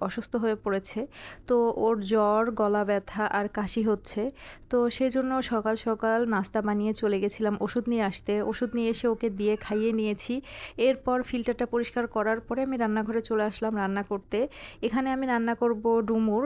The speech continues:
এই কারণেই তো ডুমুর সিদ্ধ করে নিয়েছি। আর, আহ, ডুমুরটা আমি মাংসের মশলা দিয়ে রান্না করি। আর এখানে মাছ ভিজিয়ে রেখেছি, মাছ ভিজেও গেছে।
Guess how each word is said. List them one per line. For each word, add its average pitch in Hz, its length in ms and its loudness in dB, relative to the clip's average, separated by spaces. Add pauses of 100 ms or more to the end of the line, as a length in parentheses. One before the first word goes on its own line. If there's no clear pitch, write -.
এই 220 200 4
কারণেই 220 480 0
তো 214 140 0
ডুমুর 208 260 0
সিদ্ধ 202 280 -4
করে 226 280 0
নিয়েছি। 220 540 -2 (320)
আর, 214 380 2
আহ, 214 260 0
ডুমুরটা 233 500 0
আমি 240 300 0
মাংসের 214 380 0
মশলা 220 300 -2
দিয়ে 226 160 2
রান্না 202 260 0
করি। 208 300 -2 (160)
আর 226 100 0
এখানে 247 240 0
মাছ 214 340 2
ভিজিয়ে 208 320 0
রেখেছি, 226 440 0
মাছ 214 260 0
ভিজেও 208 380 2
গেছে। 196 420 0